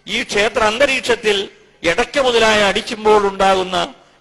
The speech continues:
ധ്വജ-, ഈ, ഉം, ഉം, ഉം, ഖണ്ഡ, മണിനാഥം മുതലായതിന്റെയും ശക്തിവിശേഷം ഈ സ്ഥലം ഇവർക്കുള്ളത് കൊണ്ട് അതിനെ പ്രതിഫലിപ്പിക്കാൻ കഴിയാതെ വരികയും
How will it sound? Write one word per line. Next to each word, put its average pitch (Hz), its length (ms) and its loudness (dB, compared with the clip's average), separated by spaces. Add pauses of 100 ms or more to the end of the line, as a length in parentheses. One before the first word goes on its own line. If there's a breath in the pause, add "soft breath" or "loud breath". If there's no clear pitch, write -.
ധ്വജ-, 175 360 0
ഈ, 156 140 -2
ഉം, 139 320 -8
ഉം, 117 240 -14
ഉം, - 1000 -18
ഖണ്ഡ, 208 240 -2
മണിനാഥം 233 680 0
മുതലായതിന്റെയും 185 920 0
ശക്തിവിശേഷം 143 920 -10 (640 soft breath)
ഈ 226 200 -4
സ്ഥലം 254 500 0
ഇവർക്കുള്ളത് 247 580 2
കൊണ്ട് 220 480 0
അതിനെ 214 300 -2 (100)
പ്രതിഫലിപ്പിക്കാൻ 208 840 -2 (320 soft breath)
കഴിയാതെ 175 440 2
വരികയും 151 440 -2